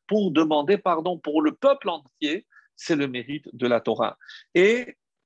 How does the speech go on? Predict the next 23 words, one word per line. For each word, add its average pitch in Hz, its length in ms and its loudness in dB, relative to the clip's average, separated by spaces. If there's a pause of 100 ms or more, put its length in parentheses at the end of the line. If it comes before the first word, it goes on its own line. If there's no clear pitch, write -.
euh, 123 220 -8
comme 151 200 -2
c'est - 140 -10
marqué, 175 560 -2 (280)
le, 135 440 -2
le, - 380 -6
le 117 120 2
psaume 254 340 0
que - 100 0
nous 143 140 2
lisons 135 600 -2
depuis 127 360 -2
le 131 100 4
Rosh 120 260 0
Chodesh 143 380 0
Elul, 170 360 -2 (280)
Les 139 200 0
David 175 600 -4
Adonai, 143 1200 -4
Ori 143 300 -2
Veishi 185 640 -6
Mimi 165 600 -6
Ira. 127 320 -2